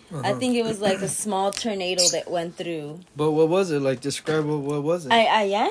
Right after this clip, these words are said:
Speaker 1: am. I
Speaker 2: Oh.
Speaker 1: am. Chill. And that, when that little gust of wind that they so-called say that went through,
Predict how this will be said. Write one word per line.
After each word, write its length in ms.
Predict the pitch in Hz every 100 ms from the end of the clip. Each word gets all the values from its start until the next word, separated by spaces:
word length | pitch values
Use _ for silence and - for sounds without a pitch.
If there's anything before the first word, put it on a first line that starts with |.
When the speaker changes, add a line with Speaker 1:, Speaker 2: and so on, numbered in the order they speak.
| 508
Speaker 1:
am. 200 | 254 175 170
I 40 |
Speaker 2:
Oh. 300 | 190 - 453
Speaker 1:
am. 140 | 269 214
Chill. 580 | - 277 415 440 165 156 190 196 - _ _ _ - _ - _ -
And 760 | 214 208 202 202 196 196 190
that, 420 | 202 208 226 - 226
when 500 | 226 220 202 196 202
that 240 | 214 -
little 240 | 247 262 247
gust 400 | 233 214 226 240
of 160 | 202
wind 380 | 185 233 220 196
that 160 | 190 180
they 140 | 180
so-called 600 | 180 - 190 190 196 175
say 240 | - 185 165
that 200 | 160 156
went 240 | 165 165
through, 340 | - 190 180